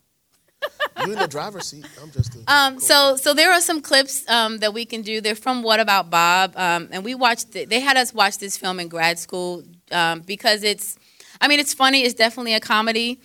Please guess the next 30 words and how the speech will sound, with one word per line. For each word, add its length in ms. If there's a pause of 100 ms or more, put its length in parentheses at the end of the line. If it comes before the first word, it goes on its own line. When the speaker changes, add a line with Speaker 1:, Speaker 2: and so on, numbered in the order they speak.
(360)
Speaker 2:
um, 420
but 120
it 100
shows 420
some, 640 (480)
some 400
extreme 500
and 160
not 260
so 200
extreme 680
of 160
what 220
anxiety 580
could 240
look 180
like. 240
So 100
I 60
guess 220
we 140
can 100
kinda, 460 (420)
uh, 260
play 200
the 140
first 280
clip, 300
and 160
then 340